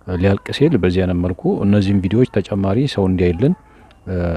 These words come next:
ማድረግ እንችላለን ማለት ነው። እንደምትመለከቱት ልክ ይሄ አሁን እያየን ያለውን ቪዲዮ ሰው አይቶ ሲጨርስ ሌላ ቪዲዮ እንዲያዩ፣ እ፣ የምንጋብዝበት፣ እ፣ ምርጥ ዘዴ ነው። ስለዚህ ለቻናላችን እድገት በጣም ወሳኝ ነው። ቪውም አሪፍ ቪው እናገኛለን፣ እንዲሁም ደግሞ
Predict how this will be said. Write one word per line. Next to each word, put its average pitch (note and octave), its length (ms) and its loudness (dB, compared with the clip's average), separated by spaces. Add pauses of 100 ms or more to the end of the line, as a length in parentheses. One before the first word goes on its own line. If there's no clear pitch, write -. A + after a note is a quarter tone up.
(260)
ማድረግ F#2+ 360 0
እንችላለን F2+ 500 -2
ማለት E2 240 -2
ነው። F2+ 120 -6
እንደምትመለከቱት F2 920 -4 (520)
ልክ A2 220 -4
ይሄ F#2 140 -2 (280)
አሁን G#2+ 240 -2
እያየን F#2+ 380 2
ያለውን F#2 320 0
ቪዲዮ G2 220 0 (180)
ሰው - 160 -2
አይቶ F#2 240 0
ሲጨርስ C#3+ 380 -2 (540)
ሌላ B2 220 8
ቪዲዮ B2 200 6 (140)
እንዲያዩ፣ G#2 360 4 (300)
እ፣ A2 120 -6 (280)
የምንጋብዝበት፣ G2+ 960 2 (600)
እ፣ F#2+ 120 -6 (260)
ምርጥ G2+ 260 0
ዘዴ F#2 240 -2
ነው። B2+ 140 -2 (280)
ስለዚህ E2 360 -4
ለቻናላችን F#2 640 -2
እድገት F#2+ 300 -4
በጣም F#2 300 -4
ወሳኝ F2 360 -8
ነው። C3+ 160 -2 (600)
ቪውም A2 420 4
አሪፍ A#2+ 240 4
ቪው A2+ 180 4
እናገኛለን፣ G#2+ 600 2
እንዲሁም F#2 240 -2
ደግሞ F#2 200 -4